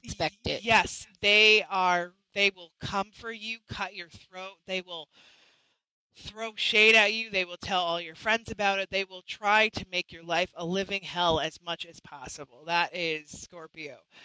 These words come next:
Speaker 1: Now
Speaker 2: Yolanda, Capricorn, I think, yeah, like, for men and women, they are two totally different beings. I've never met a Capricorn male. Uh, I've only met Capricorn females, and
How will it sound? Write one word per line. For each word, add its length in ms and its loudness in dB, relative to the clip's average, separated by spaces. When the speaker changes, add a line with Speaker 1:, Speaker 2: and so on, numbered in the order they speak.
Speaker 1:
Now 200 8
Speaker 2:
Yolanda, 460 4
Capricorn, 680 0
I 120 4
think, 360 0
yeah, 480 4
like, 260 0
for 140 0
men 380 2
and 260 0
women, 300 0
they 160 4
are 80 0
two 340 -4
totally 680 0
different 520 -2
beings. 500 0
I've 220 0
never 500 2
met 340 2
a 240 0
Capricorn 880 -2
male. 600 0
Uh, 380 4
I've 220 0
only 240 0
met 260 0
Capricorn 580 -2
females, 800 -2
and 300 -6